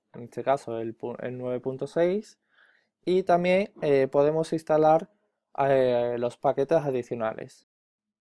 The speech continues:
Entonces ahora vamos a pasar a nuestra máquina virtual. Aquí tenemos, eh, nuestra máquina virtual, el sistema,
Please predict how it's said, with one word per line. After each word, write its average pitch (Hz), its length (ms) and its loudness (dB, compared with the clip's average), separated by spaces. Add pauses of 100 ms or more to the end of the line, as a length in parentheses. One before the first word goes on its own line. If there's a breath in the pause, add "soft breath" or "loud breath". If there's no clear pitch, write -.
Entonces 127 420 -12
ahora 175 640 4
vamos 127 340 -2
a 139 100 -2
pasar 165 540 4
a 123 380 -4
nuestra 123 340 -8
máquina 120 380 -4
virtual. 170 640 2
Aquí 131 280 -8
tenemos, 175 720 -2
eh, 143 260 0
nuestra 131 360 -6
máquina 185 380 2
virtual, 185 600 2 (880)
el 143 160 0
sistema, 156 760 -2